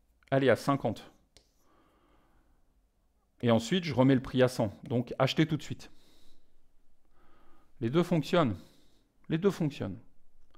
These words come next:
Moi, je vais vous dire pourquoi je préfère ce système. J'ai essayé ça.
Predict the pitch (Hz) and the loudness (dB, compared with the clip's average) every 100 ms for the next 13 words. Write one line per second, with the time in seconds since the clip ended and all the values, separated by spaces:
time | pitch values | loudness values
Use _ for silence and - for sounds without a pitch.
0 | - - - - - - 151 156 139 131 | -20 -20 -20 -20 -16 0 2 4 4 2
1 | 151 147 - 131 - 127 123 - 127 - | 0 0 -2 -4 -4 -4 -6 -10 -12 -12
2 | - 110 107 - _ _ _ _ - - | -12 -12 -12 -16 _ _ _ _ -20 -20
3 | - - - 123 254 214 214 180 143 120 | -20 -12 0 6 8 8 4 4 2 0